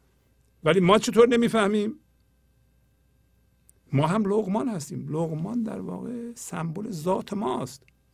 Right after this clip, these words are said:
ذات ما هوشیاره، این من ذهنی کودنه. این صحنه ای که ارباب ما اون پایین نذاشته، ما غلام بودیم، رفتیم اون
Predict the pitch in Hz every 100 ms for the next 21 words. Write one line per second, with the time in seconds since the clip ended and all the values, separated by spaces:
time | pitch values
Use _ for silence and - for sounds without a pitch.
0 | 147 131 180 208 220 226 208 196 - 208
1 | 247 147 - 214 220 262 196 233 220 370
2 | - 180 147 131 117 - _ _ _ _
3 | _ _ _ _ _ _ _ _ _ _
4 | _ _ _ _ _ _ 185 240 269 _
5 | _ _ - - 190 175 220 240 233 208
6 | 196 - - _ _ _ _ _ _ -
7 | 175 180 196 208 202 208 190 190 180 190
8 | 180 190 147 190 185 185 - _ _ -
9 | 165 165 175 170 170 170 170 156 196 170